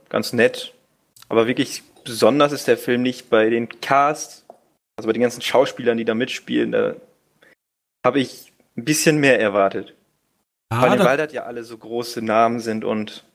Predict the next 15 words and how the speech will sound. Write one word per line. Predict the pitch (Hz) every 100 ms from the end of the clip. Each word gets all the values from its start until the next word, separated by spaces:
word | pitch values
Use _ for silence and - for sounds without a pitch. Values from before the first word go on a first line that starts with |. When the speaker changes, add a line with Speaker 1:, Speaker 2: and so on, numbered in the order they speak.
| _ _ _ _ _ _ _ _ _ _ _ _ _ _ _ _ -
Speaker 2:
Ja, | 127 120 202
Speaker 1:
ja. | 311 175
Speaker 2:
da | 135
komm | - 170
ich | 196 -
gleich | 139 135 180 190
noch, | 214
da | 175
möchte | 175 185
ich | -
gleich | 151 185
noch | 247
kurz | - 247 -
drüber | - 185 165 139
reden. | 127 131 139 151 196 277